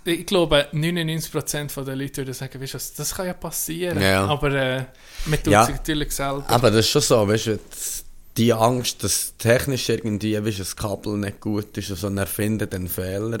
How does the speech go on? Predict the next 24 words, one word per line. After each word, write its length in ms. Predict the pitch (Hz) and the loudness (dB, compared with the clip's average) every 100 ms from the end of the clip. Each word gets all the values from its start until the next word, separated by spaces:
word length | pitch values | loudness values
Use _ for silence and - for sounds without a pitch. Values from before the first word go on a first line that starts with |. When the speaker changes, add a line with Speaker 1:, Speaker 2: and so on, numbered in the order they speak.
| 101 | -4
Speaker 2:
oder? 60 | 85 101 - - - - - - - - - - - - - - | -4 -10 -10 -14 -16 -16 -18 -18 -20 -20 -20 -20 -20 -18 -18 -14
Und 220 | - 95 107 | -4 0 2
das 140 | 110 | 0
ist 140 | 123 | 2
halt, 380 | 120 117 - - | 2 0 -2 -4
also, 280 | 104 92 87 - - - - - - - - | -2 0 -4 -6 -20 -20 -20 -20 -20 -20 -12
oder 200 | - 98 110 | -4 4 8
ja, 120 | 113 | 10
einmal 400 | 113 117 127 117 | 10 6 6 6
im, 180 | 107 101 | 4 2
habe 160 | 110 | 0
ich 60 | 104 | 2
im 120 | 98 | 2
Bierhübeli 520 | 110 123 127 107 120 | 2 4 2 2 0
gespielt, 480 | 110 - 120 120 120 | 0 0 2 2 2
oder? 260 | 113 113 101 | 0 0 -2
Und 120 | 101 | 0
dann 220 | 104 107 | 0 0
habe 180 | 101 101 | 0 0
ich 200 | 107 - | -2 -4
eine 220 | 95 98 | -4 -4
Setliste 720 | 92 107 113 - 107 107 - | -4 -6 -6 -6 -6 -4 -4
vorbereitet 800 | 104 98 101 - 98 98 104 - | -4 -2 -2 -2 -2 -2 -4 -12
gehabt. 300 | - 101 95 | -6 -4 -4